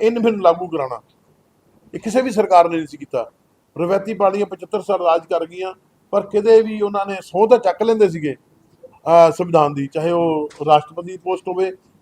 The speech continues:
ਤਾਂ ਵੀ ਸਹੁੰ ਚੁੱਕੀ ਜਾਂਦੀ ਹੈ ਸੰਵਿਧਾਨ ਦੀ, ਜੇ ਪ੍ਰਾਈਮ ਮਿਨਿਸਟਰ ਦੀ ਪੋਸਟ ਹੋਵੇ ਤਾਂ ਵੀ, ਅਹ, ਸੰਵਿਧਾਨ ਦੀ ਸਹੁੰ ਚੁੱਕੀ ਜਾਂਦੀ ਹੈ, ਚਾਹੇ ਉਹ ਸੂਬੇ ਦੇ ਮੁੱਖ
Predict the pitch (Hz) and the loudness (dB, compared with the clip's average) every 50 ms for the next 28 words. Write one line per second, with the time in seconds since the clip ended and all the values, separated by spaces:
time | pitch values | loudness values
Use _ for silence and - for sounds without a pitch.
0 | _ _ - 170 190 214 214 208 202 208 208 208 202 - 214 196 196 190 190 196 | _ _ -6 -4 -2 -2 -4 -2 -2 -4 -4 -4 -8 -10 -8 -8 -8 -8 -6 -4
1 | 196 196 190 180 165 - 180 180 180 180 175 180 180 175 185 180 180 _ _ _ | -4 -4 -4 -6 -8 -10 -10 -8 -4 -2 -2 -2 -4 -8 -12 -12 -14 _ _ _
2 | _ _ _ _ _ - 165 185 185 165 160 165 170 180 185 190 185 - - 196 | _ _ _ _ _ -2 -2 -2 -2 0 -2 -2 -2 -2 -4 -6 -6 -6 -6 -8
3 | 185 196 190 160 170 180 180 165 - 185 175 180 175 175 160 165 180 196 196 196 | -8 -8 -10 -6 -4 -4 -4 -4 -4 -4 -4 -4 -4 -4 -6 -8 -6 -6 -8 -8
4 | 185 _ 175 170 165 156 - 175 165 156 160 151 160 175 170 170 180 170 180 175 | -8 _ -8 -8 -8 -6 -8 -10 -8 -4 -6 -6 -6 -8 -12 -16 -14 -14 -14 -16
5 | - 185 175 180 175 175 180 180 170 165 - _ _ _ _ _ _ _ - 180 | -16 -14 -14 -14 -14 -12 -12 -12 -12 -12 -16 _ _ _ _ _ _ _ 0 2
6 | 190 196 202 196 175 - 175 175 170 175 170 175 170 170 165 | 2 4 2 2 0 -4 -6 -4 -4 -4 -2 -2 -4 -4 -6